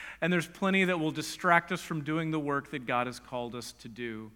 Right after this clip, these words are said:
But the goal amidst all of it is that you would act like Christ and do the work of Christ.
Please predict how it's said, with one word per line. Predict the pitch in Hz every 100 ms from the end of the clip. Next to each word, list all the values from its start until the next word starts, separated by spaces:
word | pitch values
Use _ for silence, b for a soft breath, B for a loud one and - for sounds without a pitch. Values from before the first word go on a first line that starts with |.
| B B B B B B
But | 131
the | 131
goal | 113 151 156 165 180
amidst | 143 151 151 - -
all | 143 151
of | 131 110
it | 107 - - _ _ _ _ _ _ _ _ _
is | - 143
that | - -
you | 160
would | 156 -
act | 143 151 -
like | 156 143
Christ | - - 147 143 131 -
and | 135
do | 123
the | 120
work | 117 117 110 -
of | -
Christ. | - 123 120 - - -